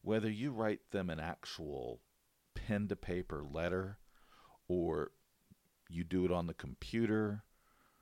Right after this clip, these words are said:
put it in a Word document, whatever. Whether you send it or not, and I would suggest not sending it. It won't make a difference. That, in my experience, all the people that I've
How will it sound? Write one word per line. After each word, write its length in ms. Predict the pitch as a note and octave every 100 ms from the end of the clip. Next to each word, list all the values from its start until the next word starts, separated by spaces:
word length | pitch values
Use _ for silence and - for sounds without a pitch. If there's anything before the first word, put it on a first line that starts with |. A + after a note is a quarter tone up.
| _ _ _ -
put 220 | - F#2
it 100 | E2+
in 80 | C#2
a 60 |
Word 400 | C2+ D2 G2+ F#2
document, 680 | G#2 G2 - G#2 F#2+ F#2+ F#2+ - - - - - - - -
whatever. 760 | D2+ D#2 F2 F#2+ F2+ C#2 - - - - - - - - - G#2
Whether 260 | G2+ A2+
you 140 | G2+ F2
send 340 | - C#3 A2
it 120 | D2+
or 160 | A#1+ C2
not, 260 | E2+ A1+ -
and 140 | D#2 - - _ -
I 120 | G#2
would 240 | F2+ C2
suggest 680 | - C#2+ D2 D#2+ A#1 - - _ - - C#2+ C#2
not 440 | A1 G1+ - - - -
sending 460 | - - C2 G1+ G1+
it. 160 | - - _ _ _ _ -
It 160 | E2 D#2+
won't 240 | D#2+ -
make 220 | - -
a 40 | -
difference. 640 | - - - - - - - _ _
That, 140 | E2+ - -
in 180 | F2+ F2
my 160 | F2+ F#2
experience, 880 | - - - F#2+ G2 F#2 F#2 - - -
all 260 | E2+ F2+ F#2
the 180 | F2+ - _ _
people 300 | - F#2 F#2+
that 100 | F2+
I've 240 | E2+ D#2+